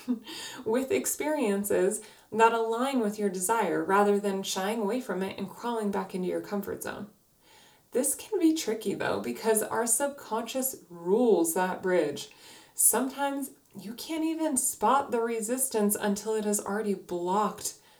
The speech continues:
that opportunity. R-, taking inspired action is a key to identifying these self-sabotaging behaviors though, because when you take action, it will go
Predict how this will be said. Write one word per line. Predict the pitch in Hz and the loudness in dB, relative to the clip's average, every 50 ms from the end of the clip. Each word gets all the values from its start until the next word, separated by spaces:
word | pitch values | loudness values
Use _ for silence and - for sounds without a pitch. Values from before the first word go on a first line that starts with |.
| _ _ | _ _
that | - 175 180 180 180 - - - | -10 -8 -6 -4 -4 -6 -8 -6
opportunity. | - 202 185 185 - 180 175 175 - 196 180 175 - - - - - 208 214 - - _ _ | -6 -6 -6 -4 -4 -4 -4 -4 -6 -6 -6 -6 -8 -10 -10 -12 -12 -12 -14 -14 -18 _ _
R-, | 190 185 196 202 - - - - - | -12 -10 -8 -8 -8 -10 -16 -12 -8
taking | - 247 277 285 302 320 294 | -6 -6 -6 -4 -4 -4 -2
inspired | 262 226 208 202 - - 190 180 175 180 175 | -2 -2 -2 -2 -2 -2 -4 -2 -2 -2 -4
action | 175 170 165 - - 190 185 180 180 180 - - - _ _ _ _ | -4 -6 -8 -8 -8 -8 -8 -8 -10 -12 -16 -20 -20 _ _ _ _
is | - 196 185 180 | -6 -6 -4 -4
a | 196 | -4
key | 185 - - - - 240 240 247 | -6 -6 -10 -10 -6 -2 -2 -2
to | 240 - - 208 | -2 -4 -8 -8
identifying | 208 202 180 180 180 175 190 190 202 202 196 - - 180 175 170 170 170 | -8 -8 -8 -10 -8 -6 -4 -2 -2 -2 -2 -4 -8 -8 -8 -8 -8 -10
these | 165 170 170 165 165 | -10 -10 -4 0 2
self-sabotaging | - - 170 165 156 160 - - 175 - 170 170 - - - - 165 170 160 - - 160 | 2 2 0 -4 -6 -4 -4 -4 -4 -6 -8 -10 -10 -12 -12 -12 -10 -10 -10 -10 -12 -14
behaviors | - - - - 196 196 190 180 165 160 - - | -14 -16 -4 2 2 2 2 2 -2 -4 -4 -4
though, | - 180 185 202 202 - - _ - - - - - - _ | -4 -6 -8 -10 -10 -12 -14 _ -20 -20 -20 -20 -20 -20 _
because | - 208 208 - 202 196 196 | -6 -6 -4 0 0 0 0
when | 202 190 190 | 0 0 0
you | 196 196 | 0 0
take | 202 - 214 208 208 - | -2 -2 -6 -6 -4 -2
action, | - 240 254 247 - - - 190 180 190 190 - - - - - | 0 0 0 0 -2 -6 -6 -6 -6 -6 -8 -10 -16 -20 -6 0
it | - 202 202 | 2 2 4
will | - - 208 | 4 4 4
go | 196 190 180 175 180 202 214 - | 4 2 2 2 2 0 -2 -4